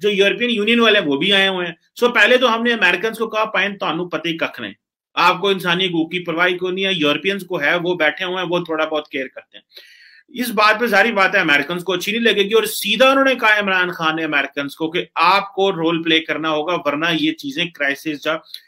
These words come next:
जाहिर बात है अमेरिका इतनी बड़ी पावर है, जब तक अमेरिका इसको recognize नहीं करेगा, चीजें कैसे बेहतर होंगी? और पाकिस्तान के, इसके, इमरान खान साहब के, इसके ऊपर ये भी क्वेश्चन raise किया जा रहा है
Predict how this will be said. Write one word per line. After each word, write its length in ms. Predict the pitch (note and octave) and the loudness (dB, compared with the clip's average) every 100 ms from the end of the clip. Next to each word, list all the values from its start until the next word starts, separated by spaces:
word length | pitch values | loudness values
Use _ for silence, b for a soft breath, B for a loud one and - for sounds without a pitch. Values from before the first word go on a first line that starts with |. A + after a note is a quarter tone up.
| B F3 | B -2
जाहिर 180 | A#3 | 0
बात 220 | C4 C4 C#4 | 2 2 0
है 60 | |
अमेरिका 340 | A#3+ A3+ A3+ B3 | -2 -4 0 0
इतनी 260 | A#3 B3 | 0 -4
बड़ी 220 | F#3+ F#3 | -2 -2
पावर 320 | - F#3+ G3 A3+ | 0 0 0 -2
है, 80 | |
जब 120 | F#3+ F3+ | -4 -4
तक 240 | G#3+ G#3 | -2 -4
अमेरिका 440 | E3+ D#3 D#3+ B3+ | -2 -2 0 2
इसको 220 | B3+ B3+ A#3 | 2 2 -2
recognize 520 | G#3 F#3 F3+ F3 E3 | 0 -2 -2 -2 -2
नहीं 100 | E3 | -6
करेगा, 560 | E3 C3 B2+ C#3+ - _ _ _ _ _ _ _ _ - | -4 -4 0 0 -2 _ _ _ _ _ _ _ _ -10
चीजें 260 | F3 G3 | -6 -2
कैसे 240 | F#3+ F#3+ A3+ | -2 -2 -4
बेहतर 280 | G#3 G#3 F3 | -4 -4 -6
होंगी? 300 | D#3 C#3+ C3+ B B B | -6 -10 -14 B B B
और 140 | A3 | -2
पाकिस्तान 480 | A#3 G3+ F#3+ - B3+ | 2 0 0 -2 -2
के, 300 | B3+ A#3+ G3 | -2 -6 -6
इसके, 200 | G3+ - | -10 -6
इमरान 320 | G#3 F3+ G3 | 0 2 2
खान 180 | G3+ A#3 | 0 -2
साहब 240 | A3+ G3 G3 | 0 -2 -2
के, 140 | A#3 | -4
इसके 240 | A3+ - | -6 -6
ऊपर 160 | A3 A3+ | -4 -2
ये 100 | G#3 | 0
भी 100 | C4+ | -2
क्वेश्चन 440 | C4+ G#3 - G3+ D3 | -2 -4 -4 -6 -4
raise 180 | C#3+ | -6
किया 240 | - C3 A#2 | -6 -6 -6
जा 180 | A2+ G#2 | -8 -16
रहा 80 | |
है 100 | G2+ | -18